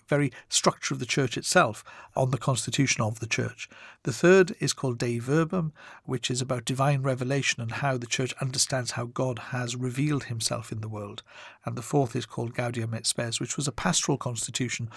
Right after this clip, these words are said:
on the Church in the modern world. And what Archbishop Fisichella is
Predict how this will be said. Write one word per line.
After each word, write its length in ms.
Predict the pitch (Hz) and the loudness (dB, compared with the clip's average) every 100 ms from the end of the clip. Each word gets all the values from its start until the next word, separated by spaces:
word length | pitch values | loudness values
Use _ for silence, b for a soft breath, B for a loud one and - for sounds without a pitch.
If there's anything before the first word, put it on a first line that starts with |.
| B B | B B
on 120 | 131 120 | -4 -2
the 80 | |
Church 360 | 117 - 123 - | -2 -2 0 -2
in 80 | 120 | -4
the 80 | 117 | -6
modern 320 | 120 113 120 | -6 -6 -4
world. 340 | 113 107 - - _ _ - | -6 -8 -12 -20 _ _ 0
And 260 | 139 139 - B - | 2 2 -4 B 2
what 180 | 156 - _ _ - | 2 0 _ _ 0
Archbishop 420 | 151 - - 147 | 2 2 -2 0
Fisichella 500 | 147 135 - 170 | -2 -2 0 2
is 100 | 156 | 2